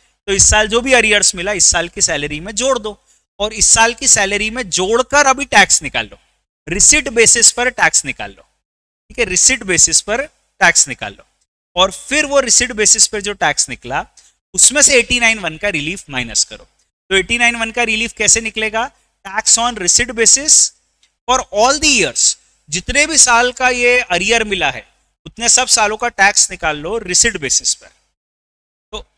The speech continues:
उसमें arrear जो है करंट ईयर में ऐड होगा, ठीक है, करंट ईयर में arrear को ऐड करके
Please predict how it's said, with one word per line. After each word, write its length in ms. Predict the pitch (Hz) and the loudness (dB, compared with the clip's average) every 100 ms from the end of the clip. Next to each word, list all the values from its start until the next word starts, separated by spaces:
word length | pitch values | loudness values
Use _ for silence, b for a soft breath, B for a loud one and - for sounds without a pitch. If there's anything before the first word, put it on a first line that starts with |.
| _ | _
उसमें 480 | 175 - 226 247 254 | 0 0 2 0 0
arrear 440 | - 165 202 262 | 0 0 2 0
जो 140 | 240 226 | 0 -2
है 120 | 254 | 0
करंट 380 | 233 220 247 247 | 2 2 2 0
ईयर 200 | 240 226 | 0 0
में 140 | 208 | 2
ऐड 220 | 156 131 | 2 0
होगा, 240 | 110 - _ _ _ _ _ _ _ _ - | -4 -18 _ _ _ _ _ _ _ _ -10
ठीक 100 | - | -10
है, 60 | |
करंट 400 | - 185 220 247 | -4 -2 0 0
ईयर 180 | 247 247 | 0 0
में 120 | 247 | 0
arrear 320 | 220 208 208 | 0 2 0
को 120 | 202 202 | 0 0
ऐड 240 | 160 160 | 0 0
करके 480 | 160 139 - 196 | -6 -10 -4 -4